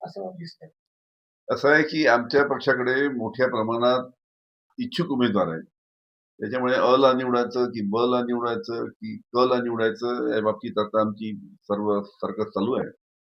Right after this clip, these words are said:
Speaker 2: पण त्याचबरोबर जे मित्रपक्ष आहेत, काँग्रेस आहे, उद्धवजी ठाकरे यांची शिवसेना आहे,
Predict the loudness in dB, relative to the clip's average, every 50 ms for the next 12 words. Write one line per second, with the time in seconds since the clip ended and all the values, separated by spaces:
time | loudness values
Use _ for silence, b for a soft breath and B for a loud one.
0 | _ _ _ _ _ _ _ _ _ _ _ _ _ -6 -6 -6 0 4 6 6
1 | 6 6 4 4 4 4 2 0 0 -2 -2 -2 -4 -2 -2 0 0 0 -2 0
2 | -2 -2 0 -2 -4 -8 _ _ _ _ _ _ _ _ -4 -2 -2 0 0 -2
3 | -2 -2 -2 0 0 0 0 0 -2 -4 -4 -6 -6 -8 -10 -14 -18 _ _ _
4 | _ _ _ _ _ -10 -6 -4 -4 -4 -4 -4 -2 0 0 0 2 0 -2 -4
5 | -2 -4 -8 -10 -8 -10 -10 -8 -6 -6 -4 -4 -4 -4 -4 -4 -6 -6 -8 -10